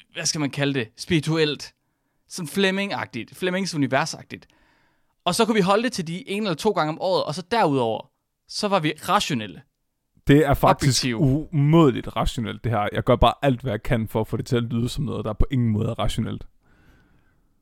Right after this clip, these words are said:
Speaker 1: Okay, det er meget dig-agtigt. Det kan jeg faktisk meget godt
Speaker 2: Det
Speaker 1: lide.
Speaker 2: er den sygeste clickbait-intro, jeg lige har fået. Men jeg, <laughs> men det værste er, at uanset hvor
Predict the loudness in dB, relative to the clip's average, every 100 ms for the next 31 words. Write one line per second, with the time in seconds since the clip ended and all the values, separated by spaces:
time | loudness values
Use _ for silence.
0 | _ _ 0 2 4 4 4 2 2 -2
1 | -2 -6 -12 -12 -10 -6 -6 -6 -10 4
2 | 6 6 6 4 4 2 0 2 6 6
3 | 6 4 -2 -2 0 -2 0 0 0 0
4 | -4 -2 -4 -2 -2 -2 -2 -2 -2 -4
5 | -14 _ 4 6 6 4 2 4 4 6
6 | 4 4 -2 -2 -12 -10 4 6 6 2
7 | 0 2 2 2 2 0 -8 -20 _ -2
8 | 4 6 6 6 2 2